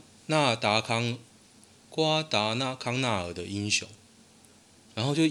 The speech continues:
写他，用很长的篇幅去描写他，然后有三分之一到三分之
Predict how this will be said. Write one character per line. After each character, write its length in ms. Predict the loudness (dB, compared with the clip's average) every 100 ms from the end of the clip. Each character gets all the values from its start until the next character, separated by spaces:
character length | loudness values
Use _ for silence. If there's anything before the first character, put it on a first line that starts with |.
| 4
写 320 | 4 4 0
他， 280 | -2 -6 -6 -4
用 160 | -4
很 200 | -2 -4
长 180 | -2 -4
的 60 | -2
篇 200 | -4 -4
幅 140 | -8
去 120 | -6
描 220 | -4 -4
写 160 | -8 -10 -16
他， 120 | -20 -20 -20 -20 -20 -20 -10
然 120 | 0
后 40 | 2
有 120 | 2
三 260 | 4 2 2
分 240 | 2 0
之 120 | -2
一 220 | -4 -4
到 160 | 0 0
三 220 | 0 -2
分 160 | -4
之 80 | -6